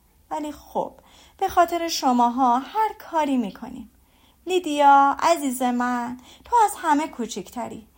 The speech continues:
ولی من مطمئنم که در مجلس رقص آقای بینگلی با تو خواهد رقصید.»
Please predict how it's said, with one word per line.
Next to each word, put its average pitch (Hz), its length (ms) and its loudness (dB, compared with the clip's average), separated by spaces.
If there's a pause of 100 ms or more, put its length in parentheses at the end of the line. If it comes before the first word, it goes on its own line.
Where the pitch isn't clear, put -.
(300)
ولی 330 120 2
من 302 180 4
مطمئنم 320 580 0
که 277 100 -4
در 226 160 2
مجلس 196 440 -4
رقص 247 460 -4
آقای 202 320 2
بینگلی 226 440 -8
با 214 200 0
تو 226 160 -10
خواهد 185 440 -10
رقصید.» - 640 -10